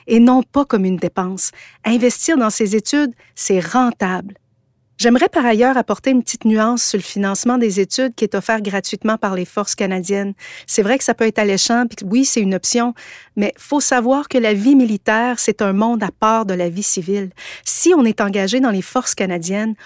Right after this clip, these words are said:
on signe un contrat qui exige d'y rester pendant X nombre d'années avant de pouvoir retourner à la vie civile. C'est donc primordial de contacter les recruteurs pour comprendre dans quoi on s'embarque.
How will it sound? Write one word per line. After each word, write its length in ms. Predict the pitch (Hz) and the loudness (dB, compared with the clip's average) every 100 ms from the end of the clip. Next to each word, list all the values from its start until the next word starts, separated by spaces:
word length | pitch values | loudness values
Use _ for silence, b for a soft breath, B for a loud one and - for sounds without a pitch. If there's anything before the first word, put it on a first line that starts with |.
| B B | B B
on 120 | 208 | 0
signe 380 | 208 - 311 277 | 2 4 4 4
un 80 | 208 | 2
contrat 480 | 208 190 - 254 262 | -2 -4 -2 -2 -2
qui 200 | - 214 | 0 2
exige 600 | 190 196 262 277 262 202 | 2 0 2 2 2 -2
d'y 200 | 160 196 | -2 0
rester 560 | 175 254 - - 277 | 2 0 0 0 -2
pendant 360 | 269 196 190 208 - | 0 -2 -2 -4 -2
X 280 | 285 - - | -2 0 2
nombre 260 | 254 269 | 2 2
d'années 380 | 208 202 220 302 B B B | 2 2 2 0 B B B
avant 300 | 190 185 233 | 0 2 2
de 40 | 254 | 0
pouvoir 460 | - 202 240 262 | -2 2 4 4
retourner 400 | 226 - 202 226 | 2 0 0 2
à 40 | 233 | 2
la 120 | 208 | 0
vie 100 | 202 | 0
civile. 480 | - 190 214 233 196 - B B B | -2 0 2 2 0 -8 B B B
C'est 180 | - 214 | -2 2
donc 220 | 196 214 | 2 0
primordial 720 | - - 262 262 214 247 285 233 | 0 2 4 4 2 2 2 2
de 100 | 196 | 0
contacter 500 | 220 214 220 - 277 | -2 -2 -2 -2 2
les 140 | 240 | 2
recruteurs 640 | 208 - 196 233 254 277 | 2 -2 -2 2 2 2
pour 160 | - - | -2 -4
comprendre 500 | 202 190 - 269 262 | -2 -2 -2 2 2
dans 140 | 190 | 0
quoi 160 | 185 185 | -2 -4
on 40 | |
s'embarque. 600 | 180 185 175 180 - - | -4 -4 -6 -8 -12 -20